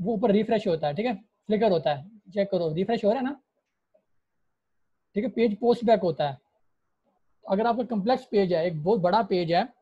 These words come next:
जिसमें आपके loading होती है, उसमें पेज काफ़ी time लेता है, वो एकदम से page पूरा blank होता है, फिर नया page आता है, ठीक है। ये normal जब एक page heavy होता है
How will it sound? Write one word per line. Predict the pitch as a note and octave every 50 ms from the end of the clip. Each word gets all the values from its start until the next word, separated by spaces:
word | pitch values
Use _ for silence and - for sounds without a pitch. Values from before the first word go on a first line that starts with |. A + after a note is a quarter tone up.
| _ _ _ _ _ -
जिसमें | F#3+ F#3+ G#3 A3 A3
आपके | A3+ A3 G3+ G3+ G3+ G3 - A3 A3+
loading | G#3 F#3+ F#3+ G3+ A3 A3 G#3
होती | F#3+ E3 - - F3
है, | F3+ G3+ A#3+ A#3
उसमें | - - F#3 - G#3+ A3 G3+
पेज | - G#3+ G#3+ A3+ B3 C4+
काफ़ी | - A3+ G3+ - A#3
time | G3 A3 G3+ G#3+ A3
लेता | G#3 F#3 E3+ D3+ - D#3+
है, | D#3
वो | F3 G3 F#3 A3
एकदम | G3+ F#3 E3+ G#3 G#3+
से | G3+ A#3
page | F#3+ G#3 G3+ G3+ G3 F3+ G#3+ - - A3 F#3+ -
पूरा | G#3+ G3+ G#3
blank | F#3 D3+ E3 E3 E3+ F#3+ G#3 G3+
होता | G3+ F#3+ F#3 G3
है, | F#3+ F#3 -
फिर | - A#3+
नया | A3 G3+ F#3+ F#3+ F#3+
page | F#3 - F#3 F#3 E3
आता | D#3 C#3+ C3+ - D3
है, | C3 C3 _ _ _ _ _ _ _ _ _ _ _ _ _ _ _ _ _ _ _ _ _ _ _ _ _ _ _ - -
ठीक | F#3+
है। | A#3+ - F#3
ये | G3 G3+
normal | F#3 F3+ F3+ F#3+ G3+ G#3
जब | G3 G3+ F#3 - - G#3+
एक | F#3+ - -
page | G3+ G3+ E3+
heavy | C#3 E3 D#3+ F#3 G#3
होता | G#3 F3 - F#3
है | G3+ A#3 -